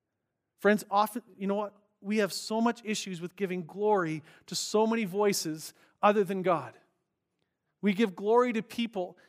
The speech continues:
in taking on the weight of their accusations or the weight of their opinions. Some of you are walking a really narrow, hard road of faith, and there's all sorts of people around you that don't like you for it,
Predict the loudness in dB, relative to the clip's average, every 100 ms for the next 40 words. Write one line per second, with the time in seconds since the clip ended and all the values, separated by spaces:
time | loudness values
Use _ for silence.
0 | -8 -6 -2 -2 0 -2 0 -2 0 0
1 | 0 -2 -2 0 -2 -4 -2 -2 -2 -8
2 | -8 -8 -2 0 0 -2 -2 -4 -4 -4
3 | -4 -8 -16 -20 _ _ _ _ _ _
4 | _ 2 4 4 2 0 2 0 -2 -2
5 | -4 -4 -4 -4 -2 -2 -2 -2 -2 -2
6 | -4 -4 -4 -4 -4 -2 -2 -2 -6 -20
7 | _ _ _ 0 0 4 4 4 -4 -8
8 | -12 -6 -6 -2 -2 0 -2 -4 -8 -10
9 | -14 _ -2 2 0 4 2 2 -6 -12
10 | -16 -18 -20